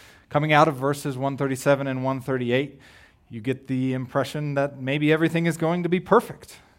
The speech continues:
God is righteous, his rules are right, and he acts in all faithfulness. Now everything's gonna be easy and perfect in our lives. But that's not what we see.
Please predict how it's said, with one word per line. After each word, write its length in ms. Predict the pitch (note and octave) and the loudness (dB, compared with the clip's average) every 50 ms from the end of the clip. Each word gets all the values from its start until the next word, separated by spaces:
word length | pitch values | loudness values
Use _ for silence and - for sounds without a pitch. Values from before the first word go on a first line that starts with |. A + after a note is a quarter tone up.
| _ _ _ _ _ - | _ _ _ _ _ 0
God 220 | C#3 C3+ C#3+ D#3+ | 4 4 6 6
is 180 | F#3 F3 D3 D3 | 6 4 2 2
righteous, 460 | D3 F3 A3 A3+ A3+ - D#3 C3 - | 2 4 4 4 2 0 -4 -2 -2
his 140 | C#3 B2+ B2 | -4 -4 0
rules 280 | C#3 E3+ F#3+ G3 F#3 | 2 4 4 4 4
are 100 | G3 F#3+ | 4 4
right, 440 | D#3+ D#3 F3+ G#3 G3+ - - - - - - - - - - _ _ | 4 6 6 6 6 2 -4 -10 -20 -20 -20 -20 -20 -20 -20 _ _
and 100 | - A#2 | -6 -2
he 60 | C3 | 0
acts 340 | D3 F3 F#3+ F#3+ F#3+ - - | 2 2 2 0 -2 -4 -6
in 100 | E3+ E3 | -2 0
all 240 | D3+ D#3+ F3+ F#3 F3 | 0 2 2 0 0
faithfulness. 1040 | - - - F3+ - G3+ F#3 - - B2+ G#2+ F#2+ F2 F#2 - - - - - _ _ _ _ _ _ _ _ - - - - - _ _ - | -2 -4 -2 0 0 0 -2 -8 -10 -8 -8 -8 -10 -12 -16 -20 -20 -20 -20 _ _ _ _ _ _ _ _ -20 -20 -20 -20 -20 _ _ -10
Now 180 | G#2 G#2+ A#2+ | -6 -2 -2
everything's 360 | C3 C3+ D3+ D#3 E3+ F3 D#3+ D3+ | 0 0 0 0 0 0 0 0
gonna 140 | - F#3 | 0 0
be 80 | F3 G3 | 0 -2
easy 460 | F#3+ F#3+ G3+ G#3+ G#3 E3+ F3+ F#3 F3 | -2 -2 0 0 0 0 -2 -2 -2
and 160 | E3 D#3 C#3+ | -2 -4 -4
perfect 480 | - - F#3+ F3 - - C3+ B2 - B2 | -4 -2 -2 -2 0 -2 -8 -6 -6 -10
in 100 | A2+ A2 | -8 -6
our 120 | G#2 G2+ | -6 -6
lives. 640 | F#2+ F#2+ F2+ E2+ E2+ F2 F2 _ - - - - - _ _ _ _ _ _ _ _ _ _ _ _ _ _ _ _ _ _ | -6 -8 -8 -10 -12 -18 -20 _ -20 -20 -20 -20 -20 _ _ _ _ _ _ _ _ _ _ _ _ _ _ _ _ _ _
But 140 | - G#2 G2+ | -14 -8 -2
that's 300 | C3 B2+ B2 B2+ - - | -2 -2 -2 -2 -8 -12
not 540 | A2 G#2+ A2 G#2+ G#2 G#2 G2+ - _ - - - - _ _ _ _ _ _ _ _ _ _ _ _ _ _ _ _ _ _ _ _ _ _ _ - | -8 -6 -6 -6 -6 -8 -12 -16 _ -20 -20 -20 -20 _ _ _ _ _ _ _ _ _ _ _ _ _ _ _ _ _ _ _ _ _ _ _ -16
what 160 | G#2 G2+ G2 | -16 -14 -12
we 140 | G#2+ G#2+ G2+ | -10 -10 -10
see. 440 | - - - B2+ A#2+ F#2+ E2 - | -10 -10 -10 -8 -10 -10 -12 -16